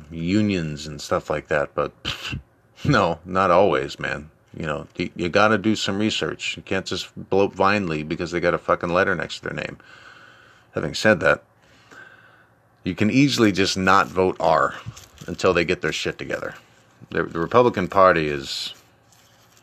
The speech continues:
you know, they, they nominated Donald fucking Trump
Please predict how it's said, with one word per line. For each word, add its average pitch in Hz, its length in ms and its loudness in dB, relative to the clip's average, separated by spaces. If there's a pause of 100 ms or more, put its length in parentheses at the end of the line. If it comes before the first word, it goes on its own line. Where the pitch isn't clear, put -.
(1500)
you - 140 -14
know, - 80 -12 (460)
they, 92 160 -2
they 110 220 4
nominated 87 720 2
Donald 101 400 2
fucking 92 520 -2
Trump - 380 -4